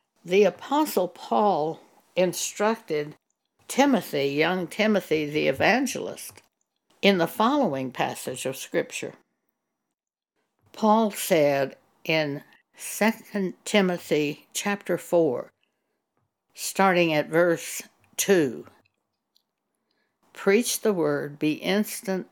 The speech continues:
in season, out of season." What I think that means is you might run into someone at the grocery store and be chatting with them, and don't hesitate to preach the word to them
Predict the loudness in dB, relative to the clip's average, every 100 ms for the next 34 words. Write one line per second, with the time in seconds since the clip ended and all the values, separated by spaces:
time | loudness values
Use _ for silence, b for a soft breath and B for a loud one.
0 | -6 0 2 0 0 0 0 -2 -2 -4
1 | -8 -4 -2 -2 -4 -8 -8 -4 -2 -2
2 | -4 -12 -16 _ _ _ _ _ _ _
3 | _ _ _ _ _ _ _ _ _ _
4 | 0 2 2 0 -2 -2 -6 -10 -6 -4
5 | -4 -4 -2 0 2 2 -2 B _ _
6 | _ _ _ -2 0 2 2 2 0 0
7 | -4 -6 -4 0 0 0 -2 -6 -2 0
8 | 0 -2 -4 -4 0 2 2 0 -2 0
9 | 2 2 0 -2 -2 -2 -2 -4 -4 -6
10 | -2 -4 -2 -2 0 -2 -2 0 0 -4
11 | B B B -8 2 2 4 0 0 2
12 | 0 0 -4 -4 -2 0 0 -2 -4